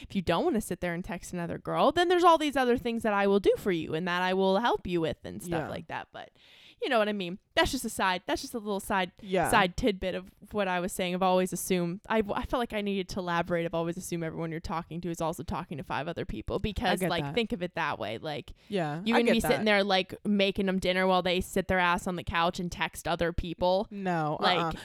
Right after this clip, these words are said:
Speaker 2: But I feel like if you,
Speaker 1: exactly.
Speaker 2: yeah, if you're doing stuff like that, it very much is, like, it's, like, deeper into the, you know, close to being in a relationship part.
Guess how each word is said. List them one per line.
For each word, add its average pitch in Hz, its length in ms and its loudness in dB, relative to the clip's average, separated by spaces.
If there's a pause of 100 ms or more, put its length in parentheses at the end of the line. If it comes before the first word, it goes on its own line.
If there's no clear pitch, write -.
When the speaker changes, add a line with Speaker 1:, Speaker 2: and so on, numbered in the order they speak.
Speaker 2:
But 262 140 4
I 294 60 4
feel 302 140 0
like 269 160 2
if 254 140 -2
you, 254 60 -2
Speaker 1:
exactly. 226 140 -2
Speaker 2:
yeah, 220 180 6
if 208 80 -4
you're 269 100 -2
doing 302 220 -2
stuff 233 200 0
like 214 140 0
that, 185 160 2
it 170 80 -2
very 180 200 0
much 170 260 -2
is, 165 260 0
like, 147 380 -4
it's, - 340 -2 (160)
like, 175 300 -2
deeper 180 340 -6
into 156 840 -6 (180)
the, 151 480 -4 (1200)
you 160 100 -10
know, - 140 -12
close 175 320 -2
to - 100 -6
being 156 240 -2
in 147 100 -8
a 139 40 -8
relationship 123 720 -8
part. - 320 -8